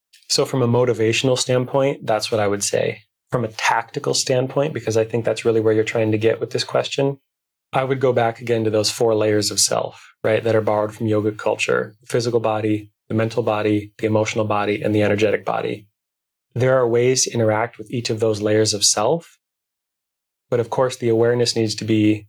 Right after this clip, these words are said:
maintained that it's all one experience.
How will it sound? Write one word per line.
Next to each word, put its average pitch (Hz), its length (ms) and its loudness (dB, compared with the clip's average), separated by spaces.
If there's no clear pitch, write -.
maintained 110 680 2
that 107 220 -2
it's - 260 -6
all 117 300 0
one 107 280 -2
experience. - 960 -6